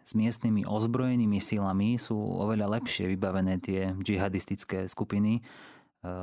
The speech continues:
ktoré financujú, ktoré sú proste z rôznych zdrojov financované a, e, robia únosy, plienia, nelegálne obchodujú s ľuďmi,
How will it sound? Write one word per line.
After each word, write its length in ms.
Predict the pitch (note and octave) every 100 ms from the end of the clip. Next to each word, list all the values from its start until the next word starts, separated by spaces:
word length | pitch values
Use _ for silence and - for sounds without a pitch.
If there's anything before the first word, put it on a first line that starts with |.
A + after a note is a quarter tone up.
| F#2
ktoré 320 | - G2+ G2+ F#2
financujú, 880 | A#2+ A2+ G#2+ G2 A2 G2+ G2 F#2+ - _ - _
ktoré 320 | - - G#2
sú 160 | G2 - -
proste 240 | G2+ -
z 80 | G2
rôznych 320 | G#2 G#2+ G2
zdrojov 240 | G#2 G2+ -
financované 640 | G2 G2 - F#2+ G2 G2
a, 120 | F2 F2 - - - -
e, 80 | - - G1+ - - - - G2
robia 320 | G#2+ F#2+ F#2
únosy, 720 | A2 B2 A2 - G2+ F#2+ F#2 - _
plienia, 720 | G#2+ G2+ A2+ A2+ G#2+ F#2 F#2 - - G2+
nelegálne 560 | G#2 G#2+ G#2+ G2+ G2 G2
obchodujú 380 | - G2+ G2 G2
s 80 |
ľuďmi, 400 | F#2+ F#2+ F#2+ F#2